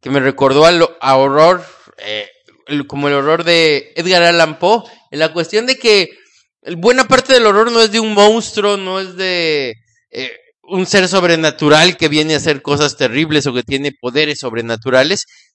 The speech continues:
sino de la misma naturaleza humana, sino de hasta dónde podemos llegar, eh, si nos dejamos llevar por esa parte oscura, si nos dejamos llevar por nuestras debilidades también. Y de repente yo estaba metido en ese rollo y decía,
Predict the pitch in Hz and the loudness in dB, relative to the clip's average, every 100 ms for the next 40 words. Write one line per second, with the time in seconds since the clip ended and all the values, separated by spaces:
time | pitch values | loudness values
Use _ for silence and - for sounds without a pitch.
0 | _ - - 208 208 208 208 220 262 269 | _ -14 -6 -2 0 2 0 0 -2 -4
1 | 262 247 233 208 214 240 - 226 233 247 | -2 -4 0 0 0 -2 -4 -6 -4 -4
2 | 214 - 175 175 175 170 160 156 - 165 | -6 -6 -4 -2 0 2 2 2 -2 -2
3 | 165 208 220 220 214 180 160 170 196 196 | 4 2 2 -2 -6 -8 -10 -10 -12 -14
4 | 160 147 143 160 165 - _ _ _ _ | -8 -6 0 0 -2 -8 _ _ _ _
5 | _ - 135 131 123 156 147 143 156 175 | _ -6 -4 -4 -6 -4 -2 0 -2 -4
6 | 160 151 156 160 143 143 147 143 139 - | 0 0 0 -4 -4 -4 -4 -2 -6 -8
7 | - 160 170 175 - _ _ - - 135 | -8 -2 -2 -2 -12 _ _ -20 -10 -6
8 | 135 131 127 156 156 143 143 139 147 135 | -4 -4 -6 -6 -4 -2 -2 -4 -6 -6
9 | 123 117 127 117 127 123 123 127 135 139 | -8 -6 -6 -4 -6 -6 -4 0 2 2
10 | 151 127 - 127 113 120 139 190 _ _ | 0 -4 -10 -14 -12 -12 -12 -14 _ _
11 | _ _ _ _ _ _ _ _ _ _ | _ _ _ _ _ _ _ _ _ _
12 | _ - 220 240 240 214 214 226 220 233 | _ -4 0 4 4 4 0 -2 -4 -6
13 | 202 202 220 214 202 - 214 196 196 196 | -8 -6 -4 -6 -6 -14 -12 -10 -8 -6
14 | 196 160 185 190 180 151 156 | -8 -6 -8 -8 -10 -8 -6